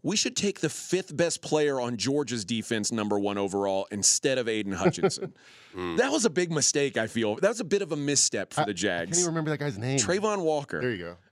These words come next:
Speaker 1: Yeah, he was, like,
Speaker 2: Any
Speaker 1: literally
Speaker 2: sacks this year for Trayvon?
Speaker 1: I don't know, but he was, like, the fifth best guy on his college defense. But he
Speaker 2: Don't
Speaker 1: looked,
Speaker 2: hear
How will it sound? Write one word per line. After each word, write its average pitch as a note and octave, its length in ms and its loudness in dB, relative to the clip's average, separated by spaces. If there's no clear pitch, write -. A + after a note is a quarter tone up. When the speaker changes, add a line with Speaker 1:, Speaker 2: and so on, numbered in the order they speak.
Speaker 1:
Yeah, C#3 220 0
he C#3+ 100 0
was, D#3+ 100 2
like, F3 160 2
Speaker 2:
Any G3 100 0
Speaker 1:
literally E3 180 6
Speaker 2:
sacks A3 260 2
this D#3+ 140 0
year E3+ 160 2
for D#3+ 80 -8
Trayvon? D#3 500 0
Speaker 1:
I E3 120 6
don't G3 160 2
know, C#3 220 2
but A#2+ 220 2
he F3 100 0
was, G#3 120 0
like, F#3+ 100 -2
the D3+ 100 -2
fifth - 440 -2
best F3 200 4
guy D#3 200 2
on C#3+ 100 0
his A#2+ 100 0
college C3+ 440 0
defense. G#2 480 0
But A2+ 120 -2
he G2 60 -4
Speaker 2:
Don't B2+ 80 2
Speaker 1:
looked, C#3+ 140 2
Speaker 2:
hear C#3+ 40 4